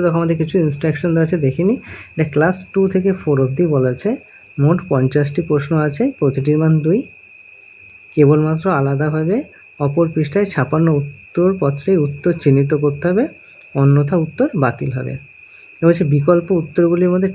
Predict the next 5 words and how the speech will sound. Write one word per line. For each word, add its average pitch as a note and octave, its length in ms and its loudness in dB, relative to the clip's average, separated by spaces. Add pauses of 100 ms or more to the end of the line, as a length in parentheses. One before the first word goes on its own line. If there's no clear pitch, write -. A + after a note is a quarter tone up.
ঠিক D#3+ 180 2 (180)
উত্তরটি D3+ 380 -2 (100)
বেছে D3 280 0 (540)
উত্তরপত্রের E3+ 760 0 (100)
উত্তরের E3+ 400 0